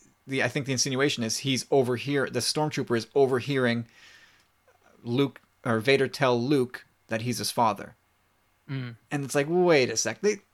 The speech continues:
Speaker 1: I don't wanna have to think about a stormtrooper just off camera who's, like, on, on a smoke break or something going, 'Oh, what's, what's happening over there?'"
Speaker 2: <laughs>
Speaker 1: "Oh.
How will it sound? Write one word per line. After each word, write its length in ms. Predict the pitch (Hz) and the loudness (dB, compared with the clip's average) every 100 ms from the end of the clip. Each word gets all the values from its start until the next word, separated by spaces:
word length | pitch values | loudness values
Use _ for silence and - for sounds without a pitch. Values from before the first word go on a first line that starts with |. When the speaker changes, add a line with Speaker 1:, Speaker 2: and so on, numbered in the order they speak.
| - _ _ - | -20 _ _ -8
Speaker 1:
I 60 | 220 | -2
don't 120 | 254 | 2
wanna 160 | 233 185 | 4 2
have 120 | 165 | 0
to 60 | - | -4
think 220 | - 147 | -6 -2
about 140 | 139 | 0
a 40 | 120 | 0
stormtrooper 760 | - - 143 131 131 107 117 113 _ _ _ | -2 -2 -2 -2 -2 0 -4 -4 _ _ _
just 240 | - 262 | 0 2
off 220 | 143 123 - | 2 0 -2
camera 400 | - 127 117 104 | -2 0 0 -4
who's, 240 | 127 123 | -6 0
like, 220 | 117 110 _ | 0 0 _
on, 160 | 127 123 | -2 0
on 120 | 123 | 2
a 60 | 123 | 0
smoke 480 | - - 131 135 - | 0 0 2 2 0
break 220 | 120 107 | 0 0
or 40 | 110 | -4
something 360 | 120 110 123 | -4 -4 -2
going, 220 | 117 117 113 _ _ _ _ _ _ | 0 -2 -4 _ _ _ _ _ _
'Oh, 80 | 175 | -6
what's, 240 | 151 156 - _ _ _ _ _ | -4 -6 -12 _ _ _ _ _
what's 120 | - | -2
happening 240 | 202 185 175 | 0 2 2
over 120 | 151 | 2
there?'" 260 | 165 123 - 117 - - - - - | 4 2 -2 -12 -12 -18 -18 -16 -6
Speaker 2:
<laughs> 760 | 196 - 196 - 165 - - _ | -4 -4 -6 -8 -8 -8 -10 _
Speaker 1:
"Oh. 260 | 180 143 | 2 2